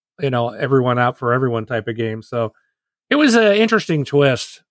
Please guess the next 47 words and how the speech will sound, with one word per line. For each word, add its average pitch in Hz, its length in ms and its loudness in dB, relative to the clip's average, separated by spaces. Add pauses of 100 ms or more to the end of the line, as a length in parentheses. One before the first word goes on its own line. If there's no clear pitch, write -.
(120)
um, 123 460 -4
and 175 100 2
it 214 40 4
was 233 140 -2
fun. 240 260 2
We 131 100 0
kinda 143 220 0
had 143 100 4
a 127 60 -4
good 120 180 -8
time 113 200 -2
with 110 180 -2
it. 127 180 4 (420)
So 185 320 0
I, 202 120 2 (140)
you 226 120 4
know, 196 140 6
they're 202 140 4
constantly 196 580 2
updating 143 460 2
it, 131 180 -4
and 143 120 -4
I 139 80 0
think 156 260 -10
that's - 220 -6
what 120 120 -12 (120)
keeps - 220 -14
it - 140 -20
fresh, 127 280 -4
and 127 100 -14
I 127 40 -10
still 214 280 -2
enjoy 123 380 -2
it. 226 220 0 (720)
It's 160 180 0
just, 147 260 2 (380)
I 151 100 4
think 156 200 2
this 143 140 2
season 156 340 0
I've 131 200 0
put 135 280 0
so 180 680 2
much 131 240 -2
time 165 360 2
into 123 260 0
it 120 160 -4